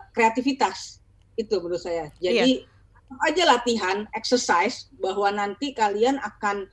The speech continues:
Speaker 1: siap, bahkan lebih siap dari generasi kita atau generasi yang kakak-kakak kelasnya yang mungkin masih gagap, atau generasi kita gitu ya, ketika kuliah, "Hah, online apa,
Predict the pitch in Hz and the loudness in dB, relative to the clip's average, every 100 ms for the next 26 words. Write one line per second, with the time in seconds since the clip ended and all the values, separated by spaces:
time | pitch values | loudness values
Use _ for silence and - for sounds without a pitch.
0 | _ _ _ - 277 185 202 - 196 208 | _ _ _ -2 2 4 2 2 2 2
1 | 302 311 240 214 - 254 240 190 185 190 | -2 0 0 0 -2 0 0 0 2 4
2 | 190 180 190 185 208 - 196 - 202 202 | 2 0 -2 -4 -8 -8 -10 2 4 4
3 | 202 185 185 185 - 196 185 185 180 - | 2 0 0 -2 -4 -2 0 0 -8 -16
4 | _ 180 185 180 185 190 196 190 - 262 | _ -4 -4 -4 -4 -6 -4 -4 0 2
5 | 254 202 196 190 277 262 - - - 196 | 2 2 -4 0 2 2 -2 -18 -8 -6
6 | 214 185 202 202 170 - - 190 262 240 | -2 4 4 4 0 -2 -8 0 4 6
7 | 233 240 254 262 262 254 226 196 175 170 | 6 4 0 -6 0 4 4 2 0 -2
8 | 190 202 208 208 254 262 - - - 240 | -4 -4 2 6 6 4 0 -20 -8 2
9 | 277 226 247 262 254 202 220 | 2 4 4 4 4 0 -2